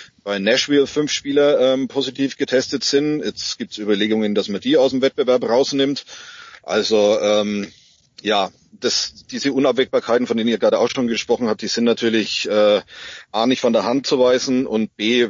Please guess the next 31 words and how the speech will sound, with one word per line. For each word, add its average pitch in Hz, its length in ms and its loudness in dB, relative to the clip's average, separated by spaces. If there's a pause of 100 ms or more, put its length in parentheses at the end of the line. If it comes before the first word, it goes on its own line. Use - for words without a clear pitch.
(140)
werden 110 220 0
sie 117 100 -4
natürlich 107 420 -2
auch, - 340 -2 (180)
äh, 95 360 2
nach 95 280 -2
wie 113 80 0
vor 98 160 -2
Einfluss 107 360 -2
nehmen, 92 260 -4
also 92 200 -2
bis - 220 -6
zum 123 120 0
Saisonstart 110 540 2
und 104 100 -2
wahrscheinlich 104 400 0
auch 90 160 -2
nach 101 160 -2
dem 113 120 -2
Saisonstart. 95 560 -4
Da 98 60 2
muss 104 140 -4
man 113 80 -2
sich, - 160 -4
glaube 104 200 2
ich, 101 60 -2
jetzt 110 200 -2
nicht 110 140 -4
irgendwelchen 107 400 0
Illusionen 107 560 0
hingeben, 107 460 0